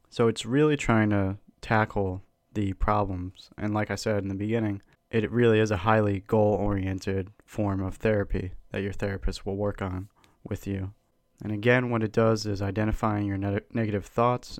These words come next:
and your negative thought patterns and your behaviors that follow those, and then working on practicing new skills,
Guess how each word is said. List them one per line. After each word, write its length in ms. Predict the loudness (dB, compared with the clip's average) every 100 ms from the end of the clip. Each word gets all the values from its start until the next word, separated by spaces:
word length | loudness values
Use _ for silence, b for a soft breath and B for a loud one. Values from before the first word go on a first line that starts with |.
| -10
and 120 | -6
your 80 | -4
negative 300 | -2 -2 -4
thought 300 | -2 0 4
patterns 680 | 4 4 0 0 -2 -8 -18 _ _
and 260 | -4 -2 -2
your 100 | -2
behaviors 600 | -2 0 2 2 0 0
that 120 | -4
follow 400 | -4 -4 0 0
those, 420 | 0 -2 -2 -6 -20 _ _ _ _
and 120 | -4 0
then 140 | 2
working 360 | 2 0 0 0
on 220 | 0 -2
practicing 640 | 0 0 0 -4 -4 -2
new 140 | -2 -2
skills, 760 | -4 0 4 4 2 -2 -10